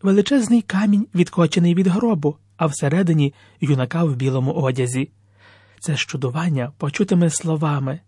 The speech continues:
«Не жахайтеся, ви шукаєте Ісуса Назарянина розп'ятого?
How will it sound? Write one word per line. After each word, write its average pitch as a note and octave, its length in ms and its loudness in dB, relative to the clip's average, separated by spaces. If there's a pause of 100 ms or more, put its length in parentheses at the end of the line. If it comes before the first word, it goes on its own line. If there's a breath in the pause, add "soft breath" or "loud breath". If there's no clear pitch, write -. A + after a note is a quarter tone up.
(260)
«Не F3+ 140 4
жахайтеся, D3+ 760 -2 (360)
ви C#3+ 100 2
шукаєте D#3 460 0
Ісуса E3+ 420 0
Назарянина D3 680 2
розп'ятого? F#3+ 760 -2